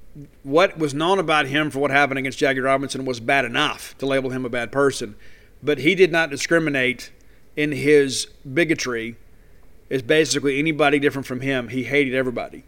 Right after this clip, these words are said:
And, uh, I hate to even bring that aspect of it up, but I think it's an important part of the story that here Buddy Meyer is from Ellisville, Mississippi, one of your Diamond Dogs,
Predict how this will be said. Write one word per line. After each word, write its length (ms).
And, 280
uh, 260
I 120
hate 200
to 60
even 160
bring 340
that 180
aspect 420
of 140
it 140
up, 400
but 120
I 60
think 180
it's 120
an 60
important 400
part 180
of 60
the 60
story 540
that 100
here 140
Buddy 220
Meyer 380
is 220
from 180
Ellisville, 360
Mississippi, 560
one 240
of 100
your 140
Diamond 300
Dogs, 600